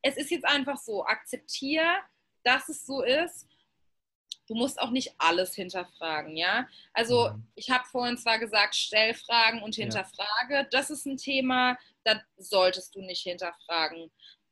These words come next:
Speaker 1: Ähm, weil, was bringt es? Also, was bringt es mir jetzt, mich den ganzen Tag darüber zu echauffieren und mich darüber zu wundern, warum ich jetzt heute
Speaker 2: Mhm.
Speaker 1: mal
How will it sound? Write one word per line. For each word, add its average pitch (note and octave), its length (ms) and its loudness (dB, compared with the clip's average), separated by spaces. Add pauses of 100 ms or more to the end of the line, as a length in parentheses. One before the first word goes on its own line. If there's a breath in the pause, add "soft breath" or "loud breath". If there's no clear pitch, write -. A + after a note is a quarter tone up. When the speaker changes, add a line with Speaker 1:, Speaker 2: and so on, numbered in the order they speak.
Speaker 1:
Ähm, G3+ 600 0 (220)
weil, G#3+ 560 4 (580)
was G#3 180 -6
bringt A3+ 340 -6
es? G#3 200 -6
Also, A3 200 -4
was A3+ 200 -4
bringt D4 260 -4
es D#4 120 -8
mir A3+ 140 -4
jetzt, A3 260 -2
mich A#3 140 -6
den A3 140 -12
ganzen C4 360 -2
Tag B3+ 300 -2
darüber A3+ 500 0
zu - 180 -8
echauffieren A#3+ 720 -4
und A#3 100 -6
mich A3+ 160 -8
darüber G#3+ 560 -2
zu - 220 -12
wundern, A#3+ 380 -2
warum G3+ 260 -4
ich A3 120 -6
jetzt - 240 -8
heute G3+ 280 -2
Speaker 2:
Mhm. - 60 -4
Speaker 1:
mal G#3 380 0